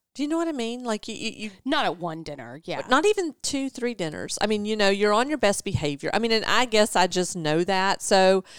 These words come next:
Speaker 1: I'm like, you know, I mean, thank God you know which fork to use. Thank you. But it's, you know, but it's not like you really get to know 'em. So it takes time.
Speaker 2: Yeah, there's a comedian, and I can't remember who it is at this, it might be Kevin Hart. I don't know. But, uh, there is a comedian that says when you go on a first date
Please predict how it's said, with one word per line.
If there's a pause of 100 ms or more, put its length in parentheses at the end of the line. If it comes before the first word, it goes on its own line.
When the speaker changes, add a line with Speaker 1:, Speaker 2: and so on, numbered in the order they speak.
(220)
Speaker 1:
I'm
like,
you
know, (640)
I
mean,
thank
God
you
know
which
fork
to
use.
Thank
you. (200)
But
it's,
you
know,
but
it's
not
like
you
really
get
to
know
'em.
So
it
takes
time.
Speaker 2:
Yeah,
there's
a
comedian,
and
I
can't
remember
who
it
is
at
this, (240)
it
might
be
Kevin
Hart.
I
don't
know. (320)
But,
uh,
there
is
a
comedian
that
says
when
you
go
on
a
first
date